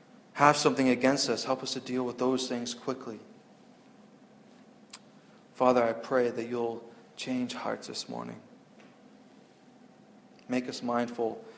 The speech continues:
of the fact that you lived up to the standard of perfection required, that you were the perfect sacrifice on our behalf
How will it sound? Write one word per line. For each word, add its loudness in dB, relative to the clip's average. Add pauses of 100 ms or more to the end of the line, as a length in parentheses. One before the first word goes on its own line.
(300)
of 0 (1400)
the 2
fact 8
that -4
you 2 (140)
lived 4
up 6
to -6
the -6
standard -4
of -2
perfection -4
required, -6 (1120)
that -8
you 2
were 6
the 0
perfect -6
sacrifice -8 (1120)
on -4
our 4
behalf -6